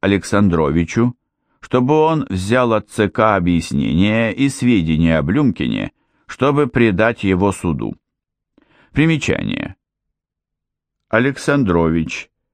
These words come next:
входил в коллегию В Ч К от партии левых эсеров. Под Ц К имеется в виду Ц К левых эсеров.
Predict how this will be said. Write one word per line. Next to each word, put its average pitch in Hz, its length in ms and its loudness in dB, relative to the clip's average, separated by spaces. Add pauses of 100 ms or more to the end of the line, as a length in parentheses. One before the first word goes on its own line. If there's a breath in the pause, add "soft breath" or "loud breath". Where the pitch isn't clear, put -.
(280)
входил 123 600 -2
в - 140 -20
коллегию 120 640 0
В 104 120 -2
Ч 95 200 -6
К 139 320 -2 (440)
от 104 260 -2
партии 120 480 0
левых 107 420 0
эсеров. - 640 -4 (1040)
Под 131 220 0
Ц - 300 0
К 175 320 0
имеется 117 480 -2
в 101 40 0
виду 110 340 0
Ц 107 220 -2
К 127 280 0
левых 110 480 0
эсеров. 69 720 -2